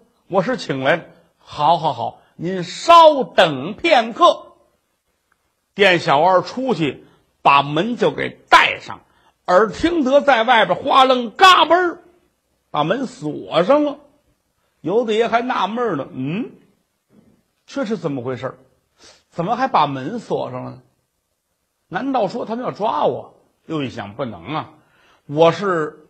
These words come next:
王爷请来的，那他锁门是什么意思呢？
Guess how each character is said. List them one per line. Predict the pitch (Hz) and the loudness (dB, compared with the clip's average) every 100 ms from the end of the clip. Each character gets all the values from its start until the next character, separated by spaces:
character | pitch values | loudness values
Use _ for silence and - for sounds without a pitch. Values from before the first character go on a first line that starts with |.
| - | -10
王 | 160 151 247 | -4 -4 -2
爷 | 214 - | -4 -4
请 | - - 139 - - | -12 -12 -14 -14 -18
来 | 90 156 | -12 -12
的， | 175 _ _ _ _ _ - - - - - _ _ _ | -12 _ _ _ _ _ -20 -20 -20 -20 -20 _ _ _
那 | 285 320 | -10 -8
他 | 440 370 | -6 -8
锁 | - 165 | -6 -6
门 | 147 147 220 | -4 -4 -8
是 | 202 | -10
什 | - 160 | -12 -12
么 | 180 | -12
意 | 196 175 | -10 -12
思 | 120 123 | -12 -12
呢？ | 117 | -14